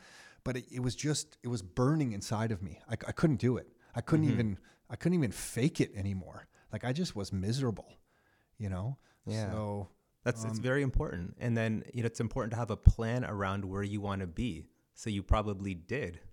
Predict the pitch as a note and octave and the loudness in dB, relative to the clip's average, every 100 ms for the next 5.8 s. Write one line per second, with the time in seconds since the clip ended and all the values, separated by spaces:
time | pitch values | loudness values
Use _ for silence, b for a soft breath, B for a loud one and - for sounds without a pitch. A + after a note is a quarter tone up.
0 | - G2+ A2+ B2+ A2 G#2 G#2+ G#2+ G#2 A2 | -6 -2 4 4 4 2 0 2 2 0
1 | G2+ G2+ - - - - G#2+ - G2+ A#2+ | 0 -2 0 0 0 -2 -4 0 -2 4
2 | C3+ B2+ B2 G2+ F#2 G#2+ F#2+ F#2+ F#2+ G#2+ | 8 8 6 2 0 0 0 0 0 0
3 | - - E3 D#3 F#3+ D#3 C3 C#3 D#3 E3 | -4 8 10 10 8 4 4 4 6 4
4 | D3+ D3+ B2 B2+ - B2 B2 A#2+ A2+ G#2+ | 2 2 2 0 2 2 2 0 0 -2
5 | G2+ A2 - - G#2+ - C#3 E3+ | 0 -4 -4 -6 -6 -4 -2 -2